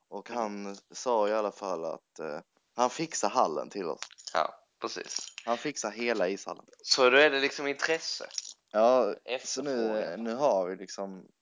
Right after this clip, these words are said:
Speaker 1: ett steg in. Rätt bra idé faktiskt.
Speaker 2: Och det är inte ens vi som har frågat, utan det är ju de som kommer till oss nu.
Speaker 1: Mm, precis.
Speaker 2: Tycker det låter bra, liksom.
Speaker 1: Jag tycker det låter väldigt nimt framförallt.
Speaker 2: Ja.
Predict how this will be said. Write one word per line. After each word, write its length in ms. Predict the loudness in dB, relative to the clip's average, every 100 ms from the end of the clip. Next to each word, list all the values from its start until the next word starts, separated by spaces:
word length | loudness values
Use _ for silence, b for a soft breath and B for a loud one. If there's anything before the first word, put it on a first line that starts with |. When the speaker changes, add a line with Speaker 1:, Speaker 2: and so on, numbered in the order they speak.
| -6 -6
Speaker 1:
ett 200 | -4 -8
steg 420 | -6 -4 -6 -6
in. 360 | -10 -10 -12 -20 -6
Rätt 160 | -6 2
bra 320 | 6 10 10
idé 160 | 10
faktiskt. 280 | 8 4 0 -12 0
Speaker 2:
Och 60 | 6
det 100 | 8
är 40 |
inte 140 | 6 -2
ens 120 | 0
vi 200 | 2 2
som 120 | 0
har 60 | -4
frågat, 440 | -2 -2 -2 -8
utan 180 | -8 -4
det 80 | 0
är 100 | 0
ju 80 | 0
de 180 | -2 -6
som 120 | -14
kommer 400 | -10 -10 -10 -4
till 160 | -2
oss 220 | -2 -6 -16
nu. 60 | -20 _ -2
Speaker 1:
Mm, 220 | 0 2 2
precis. 500 | 4 6 6 2 -10 -8
Speaker 2:
Tycker 180 | -4 -2
det 80 |
låter 380 | -2 -2 -4 -6
bra, 240 | -4 -4 -6
liksom. 240 | -14 -18 _ _ 4
Speaker 1:
Jag 200 | 4 6
tycker 220 | 4 6
det 60 |
låter 240 | 8 6 6
väldigt 640 | 8 8 8 6 0 2
nimt 540 | 4 6 4 2 -4 0
framförallt. 640 | 2 6 6 4 B B
Speaker 2:
Ja. 60 | B